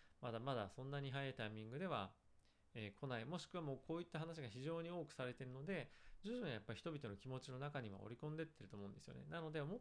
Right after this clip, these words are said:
た以上の影響っていうのはないであれば、まあ、グロースっていうのがしっかりと今、まあ、ちょっと伸び悩んでる銘柄もありますけれども、えー、やっぱり、あの、金利っていうのがそんなに早く上がってこないということで、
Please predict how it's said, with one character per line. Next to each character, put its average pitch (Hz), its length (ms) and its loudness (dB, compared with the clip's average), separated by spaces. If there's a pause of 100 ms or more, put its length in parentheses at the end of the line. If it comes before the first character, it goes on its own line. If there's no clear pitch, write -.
た 170 80 4
以 143 80 6
上 135 160 0
の 98 180 0 (320)
影 135 140 0
響 139 120 2
っ 135 40 0
て 151 140 -4
い 165 40 2
う - 20 2
の 123 80 2
は 101 60 0
な 120 140 4
い 107 100 0 (460)
で 160 100 4
あ 202 80 6
れ 196 100 0
ば、 180 380 4
ま 107 80 0
あ、 - 20 2
グ 110 120 -2
ロ 117 100 2
ー 107 40 -2
ス - 140 -6
っ - 20 -4
て - 180 -4
い - 20 0
う 170 40 0
の 214 80 2
が 185 140 2
し - 120 -8
っ - 40 -14
か 117 100 0
り 104 60 -2
と 107 180 -2
今、 110 280 0 (480)
ま 170 60 -2
あ、 - 20 -2
ち - 80 0
ょ - 40 4
っ 165 40 0
と 135 60 -4
伸 117 120 4
び 123 100 2
悩 139 160 2
ん 143 40 2
で 123 100 4
る 101 200 -2
銘 117 140 0
柄 110 160 2
も 110 80 0
あ 113 40 0
り 123 60 -2
ま 139 140 0
す - 80 -10
け 135 80 -2
れ 123 80 0
ど 135 80 -2
も、 180 300 2 (640)
え - 40 -2
ー、 - 40 0
や 117 60 0
っ - 20 -4
ぱ - 100 0
り、 107 100 -2 (440)
あ 110 120 -2
の、 107 140 -2
金 120 280 -4
利 117 80 0
っ 107 40 -4
て - 140 -6
い - 20 -2
う 208 40 0
の 208 40 2
が 135 80 2
そ 135 120 -4
ん 120 60 -4
な 117 80 0
に 117 200 -4 (120)
早 170 240 0
く - 80 -4
上 101 140 0
が 104 80 0
っ 107 60 -2 (180)
て 117 120 -4
こ 123 160 -6
な 107 100 0
い 95 60 -2
と 98 260 -8
い 120 40 -4
う 113 40 -6
こ 117 120 -6
と 135 120 -2
で、 170 240 2